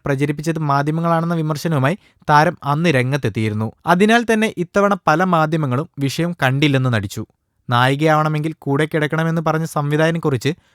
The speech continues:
മുൻപ് രാധിക വെളിപ്പെടുത്തിയത് വിവാദമായിരുന്നു. രണ്ട് ഇംഗ്ലീഷ് ചിത്രങ്ങൾ ഉൾപ്പെടെ അഞ്ച് ചിത്രങ്ങളിൽ നായികയായി അഭിനയിക്കുന്ന തിരക്കിലാണ് രാധിക ഇപ്പോൾ. അതിനാൽ തന്നെ പുതിയ വിവാദങ്ങളെക്കുറിച്ച് പ്രതികരിച്ചിട്ടില്ല.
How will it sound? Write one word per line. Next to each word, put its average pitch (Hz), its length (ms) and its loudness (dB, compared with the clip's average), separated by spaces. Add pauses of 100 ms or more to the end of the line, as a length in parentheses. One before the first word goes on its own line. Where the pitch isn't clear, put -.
(120)
മുൻപ് 180 240 2
രാധിക 180 360 2
വെളിപ്പെടുത്തിയത് 165 600 0
വിവാദമായിരുന്നു. 117 840 0 (160)
രണ്ട് 123 320 0
ഇംഗ്ലീഷ് 135 320 -4
ചിത്രങ്ങൾ 156 300 -4
ഉൾപ്പെടെ 135 280 0 (140)
അഞ്ച് 143 260 -4
ചിത്രങ്ങളിൽ 165 480 -2
നായികയായി 151 460 -2
അഭിനയിക്കുന്ന 147 560 -4
തിരക്കിലാണ് 123 500 -2 (140)
രാധിക 113 320 -2
ഇപ്പോൾ. 107 280 -6 (320)
അതിനാൽ 131 300 -2
തന്നെ 147 220 -4 (100)
പുതിയ 156 240 0
വിവാദങ്ങളെക്കുറിച്ച് 143 680 -2
പ്രതികരിച്ചിട്ടില്ല. 120 840 -2